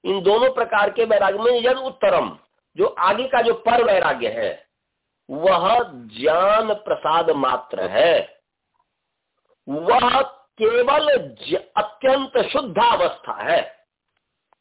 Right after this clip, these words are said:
ज्ञान की जो है ना, ज्ञान प्रसाद माने ज्ञान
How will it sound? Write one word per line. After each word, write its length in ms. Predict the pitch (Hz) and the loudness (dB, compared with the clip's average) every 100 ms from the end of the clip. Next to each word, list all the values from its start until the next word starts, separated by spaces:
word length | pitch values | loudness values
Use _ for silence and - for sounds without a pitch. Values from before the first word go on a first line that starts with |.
| _ _ _ _ _ _ _ _ _ 117 | _ _ _ _ _ _ _ _ _ -20
ज्ञान 720 | 107 151 190 220 269 277 285 240 - _ - | -8 0 2 2 2 0 0 -2 -4 _ -14
की 160 | 233 | -8
जो 80 | 214 | 0
है 140 | 190 254 | 2 2
ना, 80 | |
ज्ञान 400 | 247 170 208 208 | -2 0 0 0
प्रसाद 320 | 196 180 170 165 | -2 -2 -2 0
माने 380 | 190 247 233 - - _ - | 0 0 -2 -4 -20 _ -20
ज्ञान 720 | 120 131 196 226 254 269 | -14 0 2 4 2 0